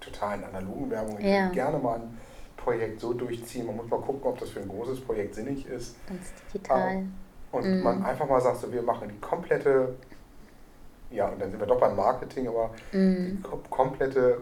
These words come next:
Speaker 1: Kommunikation zu einer Ausstellung
Speaker 2: Mhm.
Speaker 1: online und schauen am Ende
Speaker 2: Also
Speaker 1: mal,
Speaker 2: für so einen
Speaker 1: was dabei
Speaker 2: Social
Speaker 1: rauskommt.
Speaker 2: Media, ähm, Menschen wie mich ist es natürlich, ähm,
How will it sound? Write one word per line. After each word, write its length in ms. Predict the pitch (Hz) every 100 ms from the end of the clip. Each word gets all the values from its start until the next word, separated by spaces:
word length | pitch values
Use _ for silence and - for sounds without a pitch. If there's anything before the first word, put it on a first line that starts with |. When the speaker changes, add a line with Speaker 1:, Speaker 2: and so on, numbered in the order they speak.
| -
Speaker 1:
Kommunikation 840 | 139 135 131 123 117 113 120 107
zu 160 | 101 127
einer 300 | 123 113 -
Ausstellung 640 | 104 - 110 107 104 104 - -
Speaker 2:
Mhm. 220 | 175 165
Speaker 1:
online 420 | 113 107 92 92
und 120 | 90
schauen 320 | - 101 135 151 120
am 80 |
Ende 120 | 110 165 180
Speaker 2:
Also 100 | 175
Speaker 1:
mal, 240 | 110 120 156
Speaker 2:
für 120 | 196
so 100 | 175
einen 80 | 185
Speaker 1:
was 80 | 180
dabei 100 | - 190
Speaker 2:
Social 160 | 190 185
Speaker 1:
rauskommt. 140 | 180
Speaker 2:
Media, 500 | 202 202 196 190 170
ähm, 280 | 170 175 175
Menschen 360 | 175 190 190 180
wie 100 | 170
mich 200 | 180 185
ist 140 | 175
es 140 | 160 160
natürlich, 520 | 151 - 165 160 -
ähm, 300 | 160 151